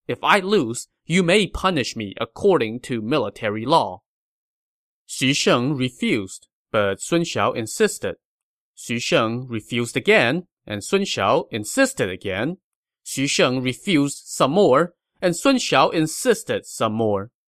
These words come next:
This went on for a little while before Xu Sheng got sick of this, and he lost his patience with this upstart.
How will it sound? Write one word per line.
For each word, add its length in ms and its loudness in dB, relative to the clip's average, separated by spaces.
This 200 0
went 240 2
on 200 4
for 180 0
a 60 0
little 240 2
while 540 4
before 320 2
Xu 260 -6
Sheng 280 0
got 240 0
sick 320 -2
of 100 -4
this, 300 0
and 180 -6
he 140 -6
lost 360 0
his 160 -8
patience 580 -2
with 120 -4
this 240 -4
upstart. 640 -4